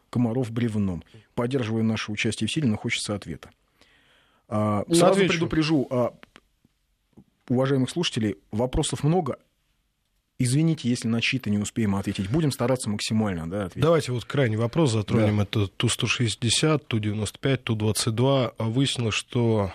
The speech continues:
Speaker 2: а, Даиш, игил, Ир-,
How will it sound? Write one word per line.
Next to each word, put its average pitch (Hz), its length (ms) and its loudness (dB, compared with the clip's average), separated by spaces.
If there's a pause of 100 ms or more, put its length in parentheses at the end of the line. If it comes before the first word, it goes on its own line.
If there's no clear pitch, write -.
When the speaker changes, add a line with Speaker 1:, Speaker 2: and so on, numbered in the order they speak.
(160)
Speaker 2:
а, 101 420 0
Даиш, 113 520 0 (360)
игил, 107 460 0 (800)
Ир-, 117 240 0